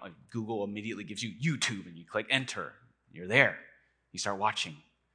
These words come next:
And then suddenly you find yourself following the related section. And finally, you look up. It's three o'clock. You're watching pimple popping videos. And you're like, "How did I get here?" Or worse, my wife looks over and says, "Wow, you've been on the screen a lot today." And I'm like,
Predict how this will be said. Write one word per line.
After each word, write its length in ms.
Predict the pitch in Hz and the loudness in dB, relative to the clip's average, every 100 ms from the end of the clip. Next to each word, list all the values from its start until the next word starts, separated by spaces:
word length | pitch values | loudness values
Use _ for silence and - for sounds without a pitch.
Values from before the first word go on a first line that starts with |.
| _ _ | _ _
And 100 | 90 | 0
then 180 | 107 120 | 2 2
suddenly 340 | 123 131 120 117 | 0 -4 -4 -6
you 80 | |
find 160 | 104 117 | 2 2
yourself 280 | 104 113 101 | 2 -2 0
following 560 | 107 101 104 104 101 101 | 4 4 2 -8 -10 -8
the 100 | 98 | -6
related 440 | 101 104 104 98 | -4 -2 -4 -6
section. 420 | - - - 73 _ _ _ _ _ _ _ _ _ _ _ | -6 -4 -6 -10 _ _ _ _ _ _ _ _ _ _ _
And 80 | - | 6
finally, 420 | 107 110 107 101 - - _ _ _ _ _ - - | 6 6 2 -6 -10 -20 _ _ _ _ _ -14 -4
you 80 | 101 | 0
look 180 | 104 | 2
up. 200 | 101 85 | 2 0
It's 160 | 90 - | -4 -8
three 160 | 95 92 | -8 -8
o'clock. 420 | - 95 85 - - - _ _ _ | 4 6 6 0 -12 -14 _ _ _
You're 120 | 92 92 | -4 2
watching 280 | 98 107 | 2 2
pimple 260 | 101 107 101 | -6 -8 -2
popping 320 | 92 85 92 | 0 0 0
videos. 480 | 87 85 82 80 - _ _ _ _ _ _ _ _ _ - | -10 -10 -10 -10 -10 _ _ _ _ _ _ _ _ _ -6
And 120 | 98 | -4
you're 120 | 92 | -2
like, 180 | 90 90 - | -2 -4 -10
"How 200 | - 98 | -4 -4
did 80 | 90 | -4
I 60 | 82 | -6
get 180 | 95 | -8
here?" 180 | 104 76 - - _ _ _ _ _ _ _ | -8 -10 -14 -20 _ _ _ _ _ _ _
Or 160 | - 101 | -2 2
worse, 360 | 101 113 - 117 | 6 6 4 2
my 140 | 104 | 2
wife 420 | 101 107 - - - | 6 4 2 -14 -6
looks 180 | 110 110 | -4 -2
over 180 | 107 | -4
and 80 | 101 | -6
says, 220 | 101 87 | -10 -4
"Wow, 200 | 104 110 | 8 8
you've 200 | 95 107 - | 8 -4 -4
been 120 | 101 | -4
on 100 | 95 | -2
the 60 | |
screen 300 | 98 - 117 | -4 -2 -2
a 60 | 110 | 0
lot 160 | 92 - | -2 -2
today." 340 | 87 82 82 | -8 -8 -10
And 100 | - | -14
I'm 60 | 82 | -14
like, 160 | 78 | -14